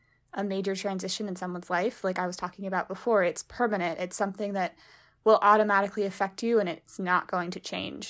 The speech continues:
So they're already going through an immense amount of transitions from home, academically, making new friends.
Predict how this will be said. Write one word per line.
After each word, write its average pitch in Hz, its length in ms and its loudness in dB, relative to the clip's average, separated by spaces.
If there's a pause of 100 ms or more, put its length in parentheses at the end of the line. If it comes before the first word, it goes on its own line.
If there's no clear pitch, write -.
So 196 400 4 (180)
they're - 180 4
already 202 380 6
going 196 340 4
through 185 500 -2
an 202 120 -2
immense 185 480 0
amount 185 220 0
of 180 60 -4
transitions 190 540 -4
from 233 140 0
home, 220 580 6
academically, 214 840 0
making 185 300 -6
new 226 120 2
friends. 208 560 4